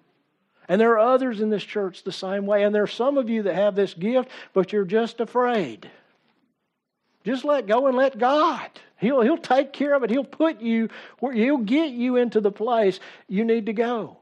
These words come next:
If you don't do well with children, oh, it's okay.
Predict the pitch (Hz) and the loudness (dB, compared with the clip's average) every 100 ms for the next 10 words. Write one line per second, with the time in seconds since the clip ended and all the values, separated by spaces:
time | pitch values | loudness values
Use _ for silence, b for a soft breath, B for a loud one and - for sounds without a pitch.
0 | - 175 247 294 285 220 269 240 233 262 | -4 -2 0 0 0 0 0 2 2 2
1 | 254 240 202 - 233 269 294 285 113 143 | 2 0 -2 -4 0 0 0 -2 -4 -10
2 | - 220 247 294 285 294 311 339 262 | -4 -2 0 0 0 0 -2 -2 -8